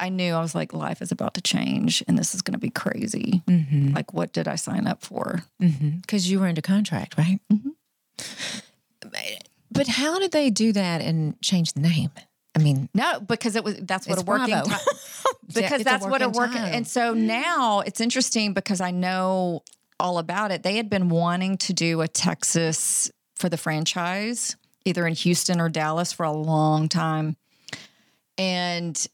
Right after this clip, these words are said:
Speaker 1: now I know they, i-, in fact, they even shot a group of girls in Oklahoma City, I think two, three years ago. And so they film it and they have, it, they're, they, they can't name it right away because it may not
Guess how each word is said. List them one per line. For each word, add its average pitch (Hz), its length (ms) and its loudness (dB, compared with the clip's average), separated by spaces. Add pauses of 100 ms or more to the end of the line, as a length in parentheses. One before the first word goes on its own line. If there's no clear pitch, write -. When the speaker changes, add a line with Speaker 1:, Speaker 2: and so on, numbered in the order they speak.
(220)
Speaker 1:
now 180 460 2
I 180 140 -2
know 175 520 0
they, 165 300 -4
i-, - 260 -2
in 185 100 2
fact, 180 280 -2
they 196 120 -2
even 196 220 0
shot 170 400 -2
a - 40 -8
group 170 260 -4
of 156 100 -4
girls 165 280 0
in 160 100 -2
Oklahoma 165 380 2
City, 165 500 0
I 170 40 -2
think 165 220 -6 (140)
two, 175 440 4
three 170 220 0
years 160 240 0
ago. 202 340 -2 (520)
And - 100 0
so 226 80 0
they 180 140 -4
film 311 480 0
it 185 320 -2 (400)
and 196 320 0 (120)
they 196 160 -2
have, 190 340 -4 (200)
it, - 200 -6
they're, 190 280 0
they, 190 340 -4 (160)
they 196 140 -4
can't 277 300 -4
name 202 460 2
it 180 140 0
right 165 260 -2
away 180 320 -2
because 170 240 -6
it 165 60 -2
may 175 160 0
not 170 320 -2